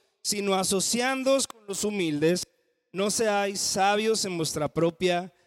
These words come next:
opinión". Y estas son formas en las que nos debemos relacionar con los demás. Dice Pablo, "unidos". Y de-, además dice, "no altivos". O sea, no seas presumido.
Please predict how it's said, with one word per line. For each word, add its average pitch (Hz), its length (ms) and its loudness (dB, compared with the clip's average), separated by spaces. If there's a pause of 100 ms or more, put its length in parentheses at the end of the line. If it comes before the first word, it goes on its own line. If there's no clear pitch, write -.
(160)
opinión". 127 840 -2 (960)
Y 220 80 -4
estas 254 200 -6
son 294 180 -6
formas 269 400 -4
en 240 100 -6
las 214 140 -6
que 208 120 -6
nos 196 160 -4
debemos 202 320 -2
relacionar 180 500 -4
con 202 160 0
los 160 100 -2
demás. 131 500 -6 (440)
Dice 233 200 2
Pablo, 247 440 2
"unidos". 226 840 0 (300)
Y 240 120 -2
de-, 226 100 2
además 220 480 -2
dice, 285 480 -4 (520)
"no 220 280 0
altivos". 202 760 -6 (760)
O 226 120 2
sea, 285 180 -2
no 302 140 0
seas 320 200 -6
presumido. 226 580 -2